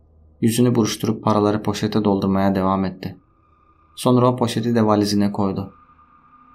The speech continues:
"Hadi bakalım Neriman Hanım, gidelim." dedi. Ben de çantamı alıp çıktım. Mara kadını taksiye bindirip yolladım. Ben de caddeye çıkıp otobüse binecektim.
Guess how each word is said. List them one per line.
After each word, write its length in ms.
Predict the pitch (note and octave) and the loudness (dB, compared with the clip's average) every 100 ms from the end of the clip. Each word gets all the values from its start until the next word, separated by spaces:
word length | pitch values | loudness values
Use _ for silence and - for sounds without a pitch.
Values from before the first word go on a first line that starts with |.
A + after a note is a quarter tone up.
| - | -4
"Hadi 220 | - C#3 | 0 2
bakalım 400 | C3+ - A2+ G#2 | 0 2 2 2
Neriman 340 | G#2 A2 A2+ A2 | 2 4 4 4
Hanım, 260 | G#2 G2+ | 2 0
gidelim." 380 | G2+ A2 G#2+ G2+ | 0 0 2 0
dedi. 260 | F#2+ G2+ - _ _ _ _ _ _ _ _ _ | -4 -8 -18 _ _ _ _ _ _ _ _ _
Ben 180 | - A2 | 0 2
de 80 | G#2+ | 2
çantamı 400 | A2 G#2+ G#2+ G#2 | -2 -2 -2 -2
alıp 200 | G2+ G2+ | -2 -4
çıktım. 360 | - - A2+ - _ _ _ _ _ _ _ | -14 -10 -10 -10 _ _ _ _ _ _ _
Mara 260 | C3 C3+ C3 | 2 4 6
kadını 320 | A#2 A2 A2+ | 4 6 4
taksiye 460 | A#2 A2+ - A#2+ A#2 | 4 0 2 2 4
bindirip 360 | G#2+ G#2 G#2 | 2 0 0
yolladım. 460 | G#2 G2+ G2+ G2+ - _ _ _ _ _ _ _ _ _ | 0 0 0 -4 -12 _ _ _ _ _ _ _ _ _
Ben 180 | B2+ B2+ | 2 4
de 100 | A2+ | 4
caddeye 380 | A2+ G#2 A2 A2+ | 2 2 0 0
çıkıp 280 | - - | -4 -8
otobüse 400 | G#2+ G#2+ G#2 G#2+ | -4 -2 -2 0
binecektim. 580 | G#2 G#2 G2+ G2+ - G2+ | 0 0 -2 -4 -8 -10